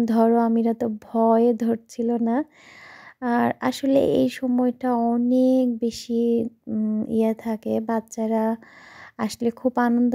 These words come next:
পায়, অনেক মানুষ কম টম থাকে তো তার জন্য। এই যে সাগরে ফুলগুলো ফেলেছে,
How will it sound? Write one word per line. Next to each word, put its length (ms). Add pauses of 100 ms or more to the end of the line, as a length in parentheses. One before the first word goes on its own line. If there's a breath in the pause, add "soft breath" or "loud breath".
(120)
পায়, 280
অনেক 340
মানুষ 380
কম 320
টম 260
থাকে 380
তো 200
তার 280
জন্য। 220 (140)
এই 200 (120)
যে 140 (680 soft breath)
সাগরে 500
ফুলগুলো 520
ফেলেছে, 540